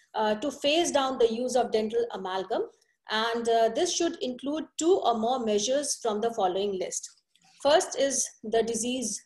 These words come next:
prevention. Uh, second is research on alternative restorative materials.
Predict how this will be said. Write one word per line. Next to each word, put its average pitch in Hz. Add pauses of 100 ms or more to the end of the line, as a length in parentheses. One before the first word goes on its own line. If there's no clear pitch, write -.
(120)
prevention. 202 (920)
Uh, 214
second 285
is -
research 277
on 247 (100)
alternative 240
restorative 233
materials. 208